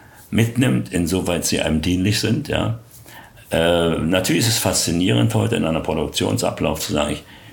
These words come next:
stelle meinen Playback fertig, schicke das via Internet nach Amerika. Dort ist einer der weltbesten Trommler. Der trommelt mir das darauf. Ich zahle die Rechnung und nach zwei Stunden ist es wieder zurück. Also, oder zwei Tagen plus zwei Stunden.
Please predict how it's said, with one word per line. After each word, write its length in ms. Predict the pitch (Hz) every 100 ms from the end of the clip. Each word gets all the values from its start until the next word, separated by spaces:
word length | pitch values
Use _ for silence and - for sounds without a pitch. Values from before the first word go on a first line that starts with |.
| -
stelle 320 | - - 85
meinen 240 | 80 76 76
Playback 340 | 80 71 71
fertig, 560 | 82 101 - 65 - - - - - -
schicke 260 | - - -
das 380 | - 80 - - - - 82
via 260 | 92 90 76
Internet 540 | 87 95 110 104 110
nach 140 | 87
Amerika. 580 | 82 76 92 101 90 87
Dort 380 | 71 76 78 -
ist 140 | 95
einer 160 | 87 85
der 180 | 78 76
weltbesten 520 | 82 - 76 - -
Trommler. 480 | - 76 90 113 - - - - -
Der 80 | -
trommelt 480 | - - 101 101 -
mir 100 | 90
das 200 | 76 76
darauf. 400 | 76 73 87 107
Ich 180 | 80 -
zahle 280 | - 82 82
die 100 | 87
Rechnung 320 | 82 - 95
und 80 | 92
nach 160 | 78 -
zwei 220 | - 76
Stunden 220 | - - 82
ist 60 |
es 60 | 92
wieder 160 | 78
zurück. 300 | 76 85 104 -
Also, 180 | - 69 - - -
oder 220 | 69 69
zwei 200 | - 69 -
Tagen 320 | - 71 -
plus 200 | 92 -
zwei 160 | - -
Stunden. 240 | - -